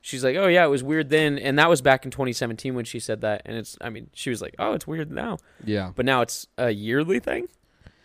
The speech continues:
Speaker 2: Yeah, planet be
Speaker 1: Kinda,
Speaker 2: dying.
Speaker 1: kinda bad, guys.
Speaker 2: Kinda not good.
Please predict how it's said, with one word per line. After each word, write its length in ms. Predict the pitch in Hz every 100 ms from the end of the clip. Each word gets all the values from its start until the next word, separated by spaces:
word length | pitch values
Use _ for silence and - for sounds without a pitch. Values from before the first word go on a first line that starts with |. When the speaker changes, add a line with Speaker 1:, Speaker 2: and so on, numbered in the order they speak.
| _ _ _ _ _ 123
Speaker 2:
Yeah, 180 | 127 117
planet 380 | 131 151 139
be 80 | 113
Speaker 1:
Kinda, 140 | - 101
Speaker 2:
dying. 380 | 107 98 87 85 _ _
Speaker 1:
kinda 340 | - 381 466 508 -
bad, 400 | 381 453 233 139
guys. 360 | 117 110 120
Speaker 2:
Kinda 220 | 110 113
not 300 | 98 92 90 -
good. 320 | 82 87